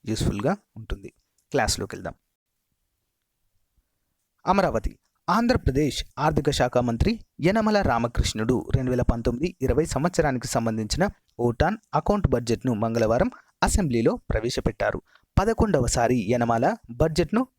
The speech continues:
ప్రవేశపెట్టడము గమనార్హము. ఇప్పటి వరకు కూడా పదకొండు సార్లు యనమల రామకృష్ణుడు గారు బడ్జెట్ని ప్రవేశపెట్టడము జరిగింది. చరిత్రాత్మకమైన రాజధాని నగరం మన అమరావతి అని ఈ సందర్భంగా కొనియాడడం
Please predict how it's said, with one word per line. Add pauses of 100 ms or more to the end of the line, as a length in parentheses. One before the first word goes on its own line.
ప్రవేశపెట్టడము (480)
గమనార్హము.
ఇప్పటి
వరకు
కూడా (360)
పదకొండు
సార్లు (140)
యనమల
రామకృష్ణుడు
గారు (800)
బడ్జెట్ని
ప్రవేశపెట్టడము
జరిగింది. (320)
చరిత్రాత్మకమైన
రాజధాని
నగరం (140)
మన (180)
అమరావతి (100)
అని
ఈ
సందర్భంగా (400)
కొనియాడడం